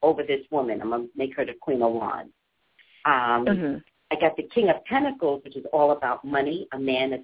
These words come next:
Speaker 1: all about money, in my number four position. So you're absolutely right. Number four means get behind me, get behind me. That could include you must die, in her case, right? The
Speaker 2: Wow.
Speaker 1: hangman shows up in a number five position, which wants,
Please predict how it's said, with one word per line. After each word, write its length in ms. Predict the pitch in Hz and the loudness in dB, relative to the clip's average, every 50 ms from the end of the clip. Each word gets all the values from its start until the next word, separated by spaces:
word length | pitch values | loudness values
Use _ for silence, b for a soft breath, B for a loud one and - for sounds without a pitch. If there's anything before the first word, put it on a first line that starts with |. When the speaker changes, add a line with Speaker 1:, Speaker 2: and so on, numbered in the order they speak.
| - | -2
Speaker 1:
all 160 | 127 127 127 127 | 2 2 4 4
about 280 | - 127 117 113 - | 4 2 2 2 0
money, 320 | 135 131 127 131 135 135 - | -2 -2 -2 0 -2 -2 -4
in 100 | - 139 | -4 -4
my 80 | 131 127 | -4 -2
number 300 | 127 123 127 127 127 123 - - | -2 -2 -2 -2 -4 -6 -2 2
four 180 | 147 143 139 | 2 2 2
position. 380 | - 135 131 127 120 - 127 - | 0 -6 -8 -8 -8 -8 -12 -12
So 80 | - 127 | -8 -8
you're 100 | 131 - - | -6 -2 2
absolutely 480 | 185 175 175 - - 165 135 - 135 135 | 2 2 2 2 -2 -6 -6 -4 -6 -2
right. 380 | - 160 175 170 143 135 135 - b b b b b b b b _ _ _ _ - | 2 2 4 4 4 2 -2 -4 b b b b b b b b _ _ _ _ -10
Number 380 | 180 185 147 156 170 170 165 160 - | -10 -4 0 0 2 2 2 -2 -2
four 220 | - 190 190 196 185 | 0 0 2 2 2
means 240 | 175 156 147 147 139 - _ - | 2 0 0 -2 -6 -8 _ -8
get 180 | 160 - - | -8 -8 -8
behind 480 | - 147 147 160 175 180 170 165 160 139 | -8 -8 -8 -6 -4 -2 -2 -2 -2 -4
me, 160 | 120 110 - - | -6 -6 -6 -6
get 120 | 156 - - 139 143 - - | -8 -8 -8 -10 -18 -14 -10
behind 420 | - 135 151 160 165 151 147 135 117 | -8 -6 -4 -2 -2 0 0 0 0
me. 180 | 113 107 - _ _ _ _ - | -2 -2 -4 _ _ _ _ 0
That 200 | 165 147 - - | 0 0 0 0
could 160 | - - 160 | 0 2 2
include 580 | 156 147 147 - - - 143 131 123 123 120 - - _ | 2 0 -2 -4 -2 0 0 0 0 -2 -6 -10 -14 _
you 140 | - 143 139 | -12 -8 -4
must 280 | 131 123 120 120 - - | -2 -2 -2 -2 0 0
die, 260 | - - - - - - _ | 2 2 2 0 -6 -8 _
in 140 | - 143 147 | -4 -4 -2
her 160 | 139 165 151 - - - | 0 0 0 0 -2 -4
case, 220 | - - - - _ _ _ - | -6 -6 -6 -8 _ _ _ -2
right? 280 | 139 139 160 170 - _ _ _ _ _ _ _ _ _ _ B B B B B B - 180 | 0 2 2 0 -2 _ _ _ _ _ _ _ _ _ _ B B B B B B 4 4
The 40 | 185 | 4
Speaker 2:
Wow. 140 | 180 180 180 | 6 6 4
Speaker 1:
hangman 720 | 208 220 254 285 311 320 294 220 190 175 160 156 156 151 - _ _ _ _ - - - | 4 4 6 6 6 6 6 4 4 2 0 -2 -4 -6 -10 _ _ _ _ -16 -6 0
shows 240 | 202 180 180 170 180 | 2 2 2 2 2
up 140 | 170 165 165 | 0 0 0
in 80 | 165 | -2
a 60 | 160 151 | -2 -2
number 260 | 160 156 151 156 156 - | -2 -2 -4 -6 -6 -2
five 340 | - 165 160 185 202 208 - | 2 4 4 4 4 0 -2
position, 600 | - 170 - 151 139 - - 151 139 135 135 120 - | -6 -8 -6 -6 -6 -6 -4 -4 -4 -4 -2 0 0
which 180 | 151 147 - - B B B B B B _ | 0 0 0 -4 B B B B B B _
wants, 320 | - 160 170 165 165 165 | 0 4 4 4 4 2